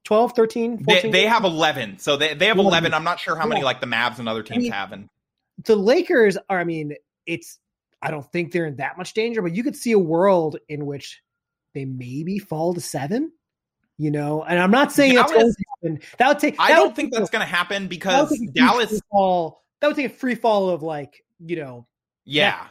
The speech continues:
Speaker 1: but they also can't rest really comfortably in the last
Speaker 2: No.
Speaker 1: game either.
Speaker 2: Well,
Speaker 1: And
Speaker 2: they
Speaker 1: that's
Speaker 2: also, you know, that LeBron and A D have had a lot of rest now. Like, the, these guys, you know, A-, A-, A D, I asked him last night, like,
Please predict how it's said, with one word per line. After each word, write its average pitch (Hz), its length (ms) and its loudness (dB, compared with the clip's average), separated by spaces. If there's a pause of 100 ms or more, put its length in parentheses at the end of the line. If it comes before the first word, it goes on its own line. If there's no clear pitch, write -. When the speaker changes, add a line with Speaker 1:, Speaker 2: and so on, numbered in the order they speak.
Speaker 1:
but 285 160 0
they 247 80 4
also 277 340 2
can't 226 300 -10
rest 165 500 -8
really 135 340 -12
comfortably 127 680 -16
in 139 100 -20
the 127 60 -20
last 127 160 -20
Speaker 2:
No. 127 280 -2 (240)
Speaker 1:
game 127 100 -20
either. - 80 -20 (280)
Speaker 2:
Well, 226 140 4
Speaker 1:
And 214 80 2
Speaker 2:
they 233 60 6
Speaker 1:
that's 320 260 4
Speaker 2:
also, 190 240 -4
you 214 100 -6
know, 208 220 -4 (520)
that 208 200 -2 (240)
LeBron 185 520 -4
and 208 100 -6
A 185 80 -4
D 233 180 -8
have 143 140 -12
had 202 440 -4
a 151 60 -2
lot 156 200 2
of 131 80 -6
rest 123 260 -6
now. 98 240 -6
Like, 156 220 0
the, 208 160 -4
these 262 240 -10
guys, 196 320 0
you 190 80 -4
know, 165 120 0
A-, 151 60 -4
A-, 196 400 -2
A 254 140 -2
D, 233 200 -6
I 170 140 2
asked 175 200 -2
him 180 100 -8
last 165 240 -2
night, 220 180 -4
like, 147 260 -4